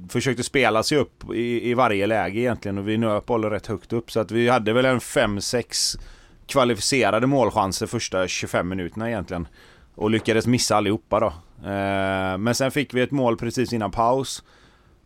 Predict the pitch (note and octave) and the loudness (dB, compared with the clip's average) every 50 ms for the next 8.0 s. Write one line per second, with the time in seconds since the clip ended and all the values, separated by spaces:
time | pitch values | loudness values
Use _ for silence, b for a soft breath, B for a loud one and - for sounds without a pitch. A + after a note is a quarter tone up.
0 | _ - A2+ A#2 A2+ - - _ _ _ - - A#2 A2+ A2 A2 G#2+ G#2 G#2 G#2 | _ -2 0 0 0 0 -4 _ _ _ -8 -2 0 2 2 4 2 2 2 2
1 | G#2 G#2 G#2 G2+ G2+ G2+ F#2 - B2+ B2 B2 B2 A2 A#2 A#2+ A#2 - - B2+ A#2+ | 2 2 4 2 2 2 0 0 2 2 2 4 2 2 2 2 0 0 2 2
2 | A2+ A2+ A#2+ A2+ G#2+ G#2 A2 G#2+ G2 - G#2 F#2 A2 G2+ F#2 - G2+ G2 F#2+ F2 | 2 2 2 0 0 0 0 -2 -2 -2 -6 -4 -4 -4 -4 -2 -2 -2 -2 0
3 | F2 F#2 G2+ G2 E2+ E2 D#2+ - G#2 G2+ G2 A2 G#2+ G#2 G2+ G2 - B2 G#2+ F#2+ | 0 0 0 0 -2 -6 -6 -4 -4 -2 0 0 2 2 0 0 0 -2 -2 -4
4 | F2+ E2 - - E2 F#2 F2 F2+ A2 G2+ F#2+ F2 - F#2+ F#2+ F2+ F2+ F2 F2 E2+ | -4 -6 -8 -8 -6 -6 -6 -4 -4 -4 -4 -4 -6 -6 -4 -4 -4 -4 -4 -6
5 | D#2 D#2 - - - - - - G2 G2+ G2 F#2+ F#2+ G2+ F#2+ - F#2+ F2+ - - | -6 -10 -14 -20 -20 -20 -14 -6 -4 -4 -2 -2 -2 -4 -4 -4 -4 -4 -4 -4
6 | G2 F2+ - G2 F#2+ G2 F#2+ F#2 - G#2+ A2 G#2 - C3 A#2+ - - B2 A#2+ A#2+ | -6 -4 -4 -4 -2 -2 -4 -4 -4 -4 -4 -2 0 -2 -2 0 0 0 0 0
7 | G#2 - - A2+ G#2+ F#2+ - - G2 A2 A2+ G#2 F#2 F#2 F#2 F#2 F#2 F#2 F#2 F2 | -2 -2 -2 -2 -2 -2 -2 -4 -4 -2 0 0 0 -2 -4 -4 -4 -4 -6 -6